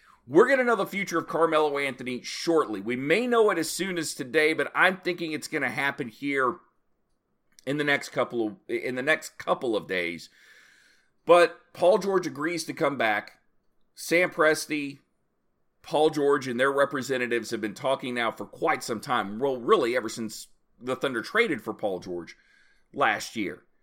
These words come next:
So the future of Carmelo Anthony is decided. What we don't know at this point is,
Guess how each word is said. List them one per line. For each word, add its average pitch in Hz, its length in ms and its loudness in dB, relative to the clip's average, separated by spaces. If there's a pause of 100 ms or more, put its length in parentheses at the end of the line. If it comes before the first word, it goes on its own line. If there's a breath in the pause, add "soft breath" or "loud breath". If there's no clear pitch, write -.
(260)
So 185 140 -2
the 165 80 4
future 240 380 0
of 170 80 -4
Carmelo 156 500 4
Anthony 123 380 -2
is 104 100 -6
decided. 95 540 -2
What 151 180 -2
we 185 120 0
don't 196 320 2
know 170 140 6
at 131 100 2
this 117 160 -2
point 110 400 -4 (140)
is, 110 540 -2